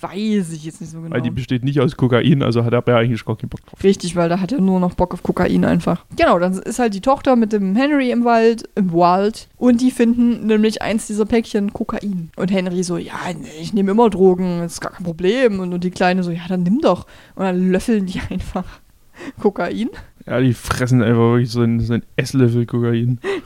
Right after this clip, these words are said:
Speaker 1: Das ist, äh, richtig dumm. Ja, und dann kommt aber auch schon die Bärin, weil die hat ja das Kokain gerochen. Und das ist erstmal das Letzte, was man von den Kindern sieht. Wir haben dann
Speaker 2: Schade.
Speaker 1: So, wir haben dann so einen Schnitt, ja, If ist richtig begeistert von den Kindern gewesen.
Speaker 2: Ja, also
Speaker 1: So
Speaker 2: wirklich,
Speaker 1: mega
Speaker 2: die sind
Speaker 1: begeistert.
Speaker 2: lieb, lieb Kinder,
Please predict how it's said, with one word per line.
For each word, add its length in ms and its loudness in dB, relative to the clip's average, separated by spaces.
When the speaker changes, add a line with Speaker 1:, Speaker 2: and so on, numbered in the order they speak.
Speaker 1:
Das 280 -4
ist, 60 -20
äh, 60 -8
richtig 480 -8
dumm. 200 2
Ja, 100 4
und 80 2
dann 80 0
kommt 180 2
aber 140 2
auch 40 0
schon 140 2
die 80 0
Bärin, 440 2
weil 100 2
die 100 0
hat 120 0
ja 80 0
das 180 -4
Kokain 600 0
gerochen. 440 0
Und 120 -2
das 160 -2
ist 120 -6
erstmal 240 0
das 100 -4
Letzte, 240 -2
was 100 0
man 120 -4
von 120 0
den 160 -2
Kindern 440 4
sieht. 260 0
Wir 100 -10
haben 80 -4
dann 100 0
Speaker 2:
Schade. 420 2
Speaker 1:
So, 80 -20
wir 100 -2
haben 80 0
dann 120 4
so 80 4
einen 100 0
Schnitt, 300 -2
ja, 200 2
If 260 -10
ist 240 -8
richtig 180 -2
begeistert 400 0
von 120 -2
den 100 -2
Kindern 320 2
gewesen. 300 0
Speaker 2:
Ja, 300 4
also 320 2
Speaker 1:
So 60 0
Speaker 2:
wirklich, 320 2
Speaker 1:
mega 220 0
Speaker 2:
die 80 2
sind 80 -2
Speaker 1:
begeistert. 320 -2
Speaker 2:
lieb, 180 0
lieb 400 -4
Kinder, 320 -2